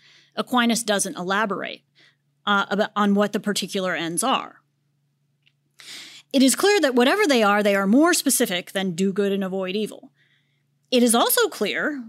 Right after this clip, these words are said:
on the other hand, that they are principles and therefore general.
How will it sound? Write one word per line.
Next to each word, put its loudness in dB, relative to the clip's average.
on -6
the -2
other -4
hand, -8
that -6
they -2
are -2
principles -6
and 0
therefore 0
general. -2